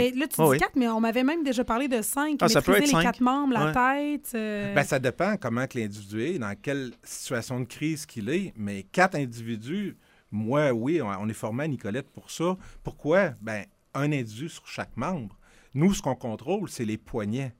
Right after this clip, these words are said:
Speaker 3: À partir du moment où
Speaker 1: Mm.
Speaker 3: ce que on voit les mains des individus, on est en sécurité parce qu'il y a, il y a rien dans les mains. Donc, chaque policier va prendre un bras,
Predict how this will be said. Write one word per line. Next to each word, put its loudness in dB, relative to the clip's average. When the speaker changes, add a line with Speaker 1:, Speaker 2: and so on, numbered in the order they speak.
Speaker 3:
À -16
partir -6
du -4
moment 4
où -2
Speaker 1:
Mm. -2
Speaker 3:
ce -14
que -2
on -2
voit 0
les 0
mains 0
des -2
individus, -4
on 2
est -2
en -2
sécurité -6
parce -14
qu'il -10
y -6
a, -6
il -8
y 0
a 0
rien -4
dans -2
les -2
mains. -2
Donc, -4
chaque -4
policier -4
va -2
prendre -4
un 0
bras, 0